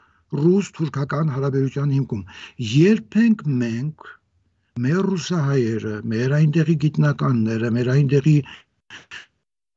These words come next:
մասնագետները, սա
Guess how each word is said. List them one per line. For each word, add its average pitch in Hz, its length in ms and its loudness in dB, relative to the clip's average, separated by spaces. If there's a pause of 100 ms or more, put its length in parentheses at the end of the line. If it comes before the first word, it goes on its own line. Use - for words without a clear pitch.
(960)
մասնագետները, 117 1500 0 (2250)
սա - 420 0